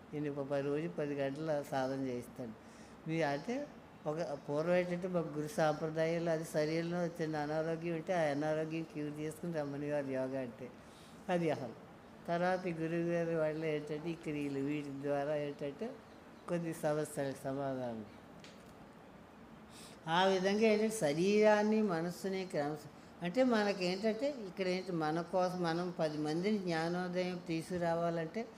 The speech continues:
ముందు మనం ఆ జ్ఞానాన్ని సంపూర్ణంగా సంపాదించాలి. జ్ఞాన విజ్ఞాన తృప్తాత్మ అన్నది అది సాధన ద్వారా అనుభవ జ్ఞానంగా మలచబడాలి.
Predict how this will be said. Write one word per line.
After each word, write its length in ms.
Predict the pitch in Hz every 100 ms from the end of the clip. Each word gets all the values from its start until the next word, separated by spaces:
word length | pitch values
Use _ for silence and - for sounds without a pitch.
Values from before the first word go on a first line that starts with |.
| - - -
ముందు 400 | 151 175 233 285
మనం 600 | 262 202 196 240 233 220 202 - - - 170
ఆ 40 |
జ్ఞానాన్ని 600 | 165 165 170 185 214 220 185
సంపూర్ణంగా 720 | 165 175 208 208 202 202 220
సంపాదించాలి. 800 | 208 156 151 180 175 170 151 131
జ్ఞాన 440 | 135 165 202 208
విజ్ఞాన 580 | 185 160 147 160 196 208 196
తృప్తాత్మ 680 | 156 147 - 156 151 - 147
అన్నది 600 | 139 135 127 123 120 117
అది 140 | 151 147 -
సాధన 460 | 135 156 175 180
ద్వారా 420 | 170 160 160 160
అనుభవ 500 | 190 156 151 165 175
జ్ఞానంగా 600 | 165 160 156 156 156 160
మలచబడాలి. 680 | 170 151 139 147 143 131 113